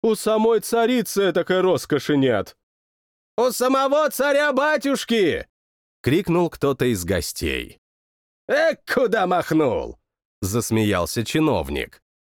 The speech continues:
"Государь наш богатствами-то не похваляется. Точно простой солдат живёт. Сапоги стоптанные носит, кафтаны суконные, а перстней я у него отродясь не видывал.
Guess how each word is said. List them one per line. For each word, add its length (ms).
"Государь 720
наш 360
богатствами-то 920
не 140
похваляется. 960
Точно 400
простой 460
солдат 480
живёт. 500
Сапоги 600
стоптанные 680
носит, 460
кафтаны 560
суконные, 800
а 140
перстней 560
я 180
у 80
него 280
отродясь 580
не 160
видывал. 560